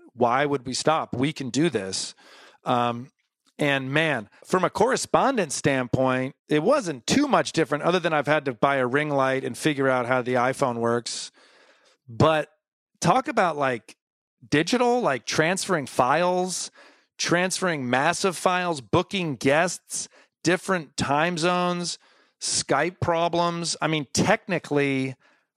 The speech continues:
I don't even comprehend what they had to accomplish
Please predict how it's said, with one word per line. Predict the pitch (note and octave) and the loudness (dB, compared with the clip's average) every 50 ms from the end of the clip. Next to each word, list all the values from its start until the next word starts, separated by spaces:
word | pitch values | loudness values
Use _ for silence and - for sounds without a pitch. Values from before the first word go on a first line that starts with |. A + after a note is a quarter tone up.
| _ _ _ _ - | _ _ _ _ 0
I | - D3 E3+ F#3+ | 2 2 2 2
don't | F3 F#3+ F#3 E3+ D#3+ D#3 | 0 0 -2 -2 -4 -4
even | D#3+ E3+ D#3+ C#3 C#3+ C3+ C3 B2 B2 - - | -2 -2 0 0 0 -2 -4 -6 -8 -10 -4
comprehend | - - D#3 D3 - C3+ C3 A#2+ A#2 C#3+ F3 F3 D#3+ C#3 B2+ B2 A2+ | -2 0 0 0 -2 -4 -8 -6 -2 0 0 0 0 0 -2 -6 -4
what | A2+ C#3 C#3 - - | -2 -2 -2 0 -2
they | C#3 B2 | -2 0
had | B2 B2+ B2+ A#2+ | 0 0 0 0
to | B2+ A2+ | -2 -2
accomplish | A2 - - D3+ E3+ F3+ - B2+ A#2 A2 - - | -2 0 0 0 0 0 -2 -2 -4 -4 -4 -8